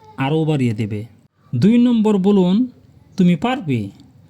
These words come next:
সন্তান যখন নতুন কিছু শিখতে চায়, প্রায়ই ভয় পায়, "আমি পারবো না।" তখন আপনার একটি কথা, "তুমি পারবে," তার মনে আগুন জ্বালিয়ে দেয়। এই কথার মানে শুধু বিশ্বাস নয়,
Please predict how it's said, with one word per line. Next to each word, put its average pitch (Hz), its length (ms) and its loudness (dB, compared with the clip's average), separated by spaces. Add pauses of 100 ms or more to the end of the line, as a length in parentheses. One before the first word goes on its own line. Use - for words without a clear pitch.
(280)
সন্তান 214 560 0
যখন 190 320 0
নতুন 208 400 2
কিছু 190 280 -4
শিখতে 196 420 -4
চায়, 147 360 -2 (240)
প্রায়ই 202 300 0
ভয় 123 400 -2
পায়, 107 220 -6 (400)
"আমি 143 220 2
পারবো 156 380 -4
না।" 107 200 -4 (460)
তখন 190 360 0
আপনার 208 360 -2
একটি 185 280 -6
কথা, 202 460 -4 (240)
"তুমি 180 200 2
পারবে," 175 540 -2 (340)
তার 143 180 -2
মনে 160 200 0
আগুন 185 360 2
জ্বালিয়ে 175 300 0
দেয়। 120 220 -4 (400)
এই 175 200 -2
কথার 208 340 0
মানে 170 240 2
শুধু 180 220 0
বিশ্বাস 175 640 -2
নয়, 147 180 2